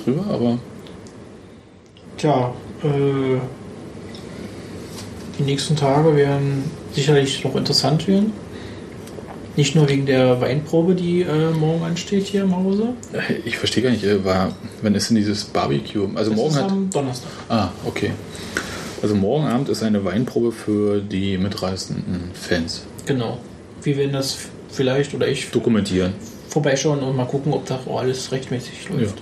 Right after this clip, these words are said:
Speaker 1: Ja, also wir dokumentieren das.
Speaker 2: Mhm. Ja.
Speaker 1: Also gehen unserer, äh, journalistischen
Speaker 2: Sorgfalt.
Speaker 1: Pflicht nach.
Speaker 2: Ja.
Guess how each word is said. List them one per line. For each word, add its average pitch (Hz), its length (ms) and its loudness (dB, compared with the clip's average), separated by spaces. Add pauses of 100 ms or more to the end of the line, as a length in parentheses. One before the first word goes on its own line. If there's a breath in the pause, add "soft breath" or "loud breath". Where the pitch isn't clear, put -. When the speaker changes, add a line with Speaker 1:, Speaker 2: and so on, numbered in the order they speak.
(120)
Speaker 1:
Ja, 151 80 2
also 107 120 2
wir 95 80 4
dokumentieren 92 540 2
das. - 180 -6 (120)
Speaker 2:
Mhm. 139 340 -2 (340)
Ja. 127 260 -4
Speaker 1:
Also 104 120 2
gehen 98 200 2
unserer, 92 560 2
äh, - 1080 -6
journalistischen 113 580 2
Speaker 2:
Sorgfalt. 107 180 0
Speaker 1:
Pflicht - 120 -8
nach. 92 200 0 (720)
Speaker 2:
Ja. 208 140 0